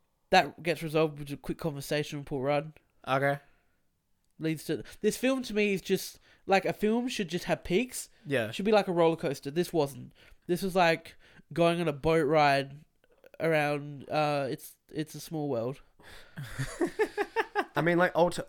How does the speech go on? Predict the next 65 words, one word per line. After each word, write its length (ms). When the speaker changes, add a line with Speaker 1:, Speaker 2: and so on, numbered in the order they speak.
Speaker 3:
ultimately, 480
like, 300
the 80
whole 200
goal 300
of, 80
like, 140
this 160
road 220
trip's 240
to 100
go, 220
like, 180
'cause, 160
yeah, 140
th-, 360
this 160
kid 200
makes 280
a, 180
'cause 160
he 60
sits 280
inside, 260
watches 280
T 120
V 100
all 100
day. 120
He, 100
he 80
Speaker 2:
Mm. 20
Speaker 3:
makes 200
this 160
map 260
of 260
stupid, 800
pointless 480
roadside 400
attractions, 540
like, 260
around 280
America 400
or 60
whatever. 200
And 100
Speaker 2:
Right, 80
Speaker 3:
they 80
go 100
on 60
this, 100
Speaker 2:
okay. 80
Speaker 3:
like, 80
little 200
road 180
trip 160
to 80
go 120
to, 100
like, 120
the 60
deepest 420
pit 220
or 40
something. 380